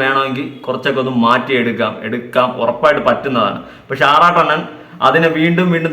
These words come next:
തരം താഴ്ന്ന്, തരം താഴ്ന്ന് പോകുന്നു. പിന്നെ അലൻ ജോസ് പെരേരയ്ക്ക് വിദ്യാഭ്യാസം ഇല്ലെന്ന് ആറാട്ടണ്ണൻ തന്നെ ഒരു നൂറ് പ്രാവശ്യം പറഞ്ഞു.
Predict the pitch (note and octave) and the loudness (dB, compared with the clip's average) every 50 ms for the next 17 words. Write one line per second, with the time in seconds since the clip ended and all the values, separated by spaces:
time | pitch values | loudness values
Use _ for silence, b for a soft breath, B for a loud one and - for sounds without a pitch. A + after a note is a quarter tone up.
0 | D#3 D3 D3 D#3 E3 D#3+ D#3 D#3 D3+ D3 D3+ D3 C#3+ C#3 C3+ C#3 C#3 C#3 C3+ C3 | 2 2 4 4 4 4 4 4 4 4 4 2 2 2 2 2 2 4 4 4
1 | C3 C3 A#2 A2+ A2 G2+ G2 - - C3+ C#3 C3+ C#3 D3 D#3+ E3 E3+ F3 F3+ E3 | 4 2 0 -2 -4 -6 -6 -6 -4 0 2 2 2 4 2 2 2 0 0 2
2 | D#3 D#3+ D#3 D#3 D#3 D#3+ D#3 D#3 D#3 D3+ C#3+ C#3 D3 E3 D#3+ D#3+ D#3+ D#3 D#3 D#3 | 2 2 4 4 4 4 2 0 -2 -4 -4 0 2 4 6 6 6 4 4 0
3 | D3 C#3+ C#3+ C#3+ C#3 C3+ C3+ C#3 D3 D3+ D3+ D#3+ D#3 D#3 D#3 D3+ C#3+ C#3 C#3 C#3 | 2 2 2 2 4 4 6 6 4 4 2 0 0 -2 0 0 0 0 0 0
4 | C#3 C3+ C3 C3 B2+ B2+ B2+ B2+ B2 A#2+ A#2+ B2 A#2 A2+ A2 G#2+ G2+ | 0 0 -2 -2 -2 0 2 2 2 4 2 0 0 -2 -2 -4 -4